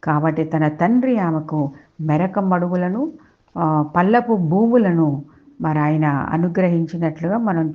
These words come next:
చూడగలం. మరి నీటి మడుగులు ఉన్నటువంటి ప్రాంతాలు ఏ విధంగా ఉంటాయంటే, ఇర్మియా గ్రంథము, ఇర్మియా గ్రంథం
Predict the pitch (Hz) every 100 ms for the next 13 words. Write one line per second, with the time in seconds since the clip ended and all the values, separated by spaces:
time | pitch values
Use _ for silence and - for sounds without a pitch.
0 | 156 151 151 151 147 - - _ _ _
1 | 175 170 165 170 254 269 277 226 190 208
2 | 233 220 196 185 175 180 170 170 170 151
3 | 165 190 190 160 160 165 190 190 180 160
4 | 160 151 147 139 143 220 277 - _ _
5 | - 165 160 165 156 151 156 160 185 262
6 | 320 - _ _ _ _ _ _ _ _
7 | _ _ _ _ _ _ _ _ _ _
8 | _ - 180 160 170 165 175 170 180 202